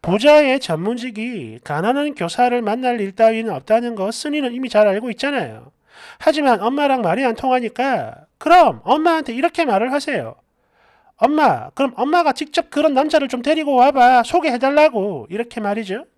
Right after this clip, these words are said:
그리고 결혼을 한다고 했을 때 그걸 치룰 수 있는 돈도 있는지 물어보고. 앞으로 쓰니 연애는 엄마 몰래 하고 엄마한테는 "엄마, 잘난 남자들 좀 데려와."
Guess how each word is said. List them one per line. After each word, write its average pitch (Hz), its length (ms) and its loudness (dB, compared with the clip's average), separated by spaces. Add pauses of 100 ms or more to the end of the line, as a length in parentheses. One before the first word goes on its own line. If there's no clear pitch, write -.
(960)
그리고 269 300 2
결혼을 294 420 4
한다고 269 400 0
했을 202 260 -6
때 190 460 -8
그걸 285 360 -2
치룰 285 380 -4
수 285 160 -10
있는 220 280 -6
돈도 220 340 -2
있는지 226 320 -6
물어보고. 214 680 -6 (2250)
앞으로 233 400 4
쓰니 262 320 -4
연애는 220 380 4
엄마 226 240 2
몰래 190 280 0
하고 220 460 -2
엄마한테는 254 1000 -2
"엄마, 220 440 0
잘난 190 460 2
남자들 240 400 -2
좀 214 160 -4
데려와." 233 800 4